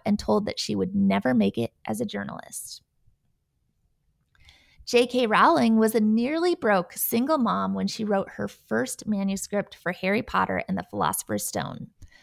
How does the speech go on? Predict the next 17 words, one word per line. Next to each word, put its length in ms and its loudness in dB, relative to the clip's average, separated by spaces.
struggling 640 0
to 100 -4
make 320 -2
ends 260 -2
meet 280 0
while 160 2
she 400 -4
also 340 2
worked 440 -2
to 140 0
make 280 0
this 200 -4
big 340 -2
idea 560 -2
come 220 -6
to 120 -10
life. 520 -12